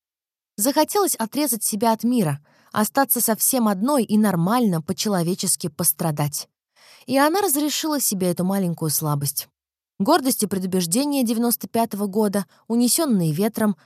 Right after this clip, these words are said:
Джинни и Джорджия. А еще пуховое одеяло, бутылка красного полусухого, две пачки чипсов, попкорн и коробка шоколадных конфет, припрятанная на такой случай. Айда издала тяжелый вздох в подушку.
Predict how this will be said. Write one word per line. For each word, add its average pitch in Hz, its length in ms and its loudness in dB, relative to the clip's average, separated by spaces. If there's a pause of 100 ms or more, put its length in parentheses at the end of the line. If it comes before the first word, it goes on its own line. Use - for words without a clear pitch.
(120)
Джинни 220 400 2
и 170 40 2
Джорджия. 180 600 0 (680)
А 262 140 4
еще 349 500 0 (240)
пуховое 214 520 2
одеяло, 220 600 2 (240)
бутылка 240 480 0
красного 170 500 0
полусухого, 175 800 0 (280)
две 254 240 0
пачки 185 400 -2
чипсов, - 540 -2
попкорн 269 580 0 (220)
и 262 100 -6
коробка 233 480 0
шоколадных 175 640 -4
конфет, 165 500 -2
припрятанная 208 720 -2
на 190 140 0
такой 151 280 -4
случай. 143 480 -4 (640)
Айда 254 400 2
издала 220 360 2
тяжелый 220 420 -2
вздох 185 380 -2
в - 60 -18
подушку. 175 600 -4